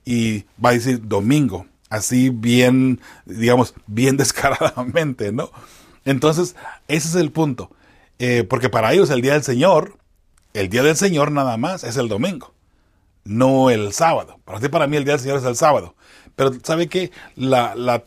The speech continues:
la tristeza de todo, mis hermanos, que usted mira las referencias de cómo el,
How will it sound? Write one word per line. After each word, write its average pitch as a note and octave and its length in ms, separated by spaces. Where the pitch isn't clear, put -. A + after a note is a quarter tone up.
la C3+ 200
tristeza F3 480
de D3 160
todo, F3+ 220
mis D3+ 80
hermanos, C3+ 180
que B2+ 80
usted D3+ 220
mira E3 180
las D3 180
referencias B2 760
de A#2+ 220
cómo D3+ 460
el, A2 560